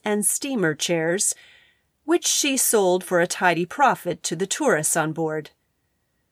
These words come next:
Next, she took orders for general merchandise from families who lived in Alaska. She would purchase their orders while her ship was docked in Seattle, then pay the freight to bring the orders up the coast.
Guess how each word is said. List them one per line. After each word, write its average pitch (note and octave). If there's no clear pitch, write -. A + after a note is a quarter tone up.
Next, D4
she B3+
took B3+
orders A3+
for G#3
general G#3+
merchandise G3+
from G3
families G3
who F#3+
lived E3
in E3
Alaska. F3+
She -
would D4
purchase G4+
their B3+
orders G3+
while G#3
her G3+
ship C#4+
was G3+
docked F#3+
in F3+
Seattle, G#3+
then A#3+
pay E4
the E4
freight A3+
to -
bring B3+
the C4
orders F#3+
up -
the F#3
coast. -